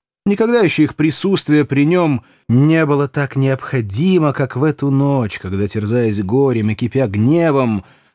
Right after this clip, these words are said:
Карл должен был бороться с жаждой мести, которую из чувства чести не мог излить на Людовика в теперешнем его положении.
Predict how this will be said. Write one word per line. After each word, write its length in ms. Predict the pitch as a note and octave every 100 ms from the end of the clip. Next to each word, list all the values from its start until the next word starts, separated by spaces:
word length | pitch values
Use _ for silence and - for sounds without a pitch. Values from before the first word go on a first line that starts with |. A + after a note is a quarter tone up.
| _
Карл 400 | C3 D3 C3+ A#2+
должен 460 | A#2+ C3+ A#2 A#2+
был 140 | A#2+ A2
бороться 540 | G#2 B2+ C3 - A2+
с 40 |
жаждой 580 | G2+ F#2 A#2+ A2+ F#2 A2
мести, 720 | G#2+ G#2+ A#2+ A2+ G2 - -
которую 400 | D#2+ F2 G2 G2
из 80 | F#2
чувства 460 | - G2 F#2 - F2
чести 480 | - G#2+ A2+ - F#2+
не 100 | F#2
мог 260 | G2 G2+
излить 440 | F#2+ F2 F#2+ F#2+ F2
на 80 |
Людовика 640 | F#2 F2+ G#2+ G#2 F#2+ F#2 E2 - - -
в 120 | - -
теперешнем 720 | G2+ - F#2+ E2 - F2 F2+
его 180 | F2
положении. 840 | E2 F2+ F2+ E2+ D2 C#2+ C2+ C#2